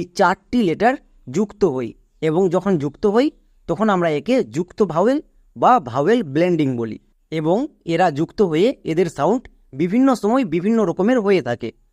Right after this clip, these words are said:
যেমন দেখো, ডব্লিউ এ এর জন্য দু রকমের সাউন্ড হয়, একটা ও এ আর একটা ও আ। চলো আমরা প্রথমে দেখে নেব ডব্লিউ এ এর জন্য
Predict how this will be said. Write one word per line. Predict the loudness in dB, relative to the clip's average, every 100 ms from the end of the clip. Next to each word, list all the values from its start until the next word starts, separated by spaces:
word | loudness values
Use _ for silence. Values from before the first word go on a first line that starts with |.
| -4 -4 _ -10
যেমন | -2 0 0
দেখো, | 0 -2 -4 _ _ -14
ডব্লিউ | -4 -2 0 0 0 -2
এ | -4 -6 _ _ _ _ -2
এর | -2
জন্য | 0 0 0
দু | -2 0
রকমের | 2 2 2 0
সাউন্ড | 0 0
হয়, | -2 -4 _ _ -10
একটা | -8 -2 0 0
ও | 0 0
এ | 0 0 _ _ -6
আর | -4
একটা | -4 0 0 0
ও | -2 -2
আ। | -4 -8 _ _ _ -4
চলো | -2 -2
আমরা | -2 -2
প্রথমে | -2 -4 -2 0
দেখে | 0 -2
নেব | -2 -4 -6 _ _
ডব্লিউ | -8 -4 0 0 0
এ | 0 -2 -4 _ -8
এর | -6 -2
জন্য | -2